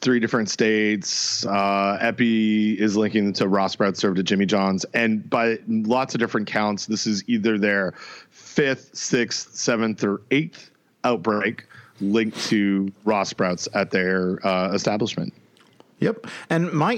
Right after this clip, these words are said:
Speaker 2: and my question was, so what, because, I mean, people, and people really, people love to pile on and hate Sprouts. And I, you know, I sound like a
Speaker 1: I
Speaker 2: broken record because I wanna talk about,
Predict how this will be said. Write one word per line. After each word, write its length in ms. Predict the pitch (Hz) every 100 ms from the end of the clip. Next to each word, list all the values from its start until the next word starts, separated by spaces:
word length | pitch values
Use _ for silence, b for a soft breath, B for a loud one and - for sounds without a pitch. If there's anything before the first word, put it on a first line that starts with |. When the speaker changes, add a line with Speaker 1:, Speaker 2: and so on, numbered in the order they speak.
| -
Speaker 2:
and 140 | 127
my 140 | 113 233
question 440 | - 104 - 98
was, 320 | 92 90 92
so 480 | - - 127 117 113
what, 520 | - 113 135 165 - -
because, 240 | 151 147
I 60 | 143
mean, 320 | 147 139 135
people, 320 | 185 180 -
and 140 | 110
people 280 | 107 156 123
really, 360 | 95 98 98 92 B B B B B B B
people 240 | - 220 226
love 240 | 151 139
to 100 | 120
pile 340 | 120 123 120 117
on 300 | 107 110 107
and 160 | 101
hate 240 | 98 107 104
Sprouts. 520 | - 90 90 90 -
And 160 | 92 82
I, 400 | 101 104 104 82
you 100 | 123
know, 180 | 104 87
I 120 | 87
sound 240 | 98 113 101
like 140 | 95
a 60 | -
Speaker 1:
I 20 |
Speaker 2:
broken 280 | 98 90 95
record 400 | 90 - 87 82
because 240 | 92 87
I 80 | 92
wanna 220 | 95 95
talk 220 | - 90
about, 360 | 90 90 87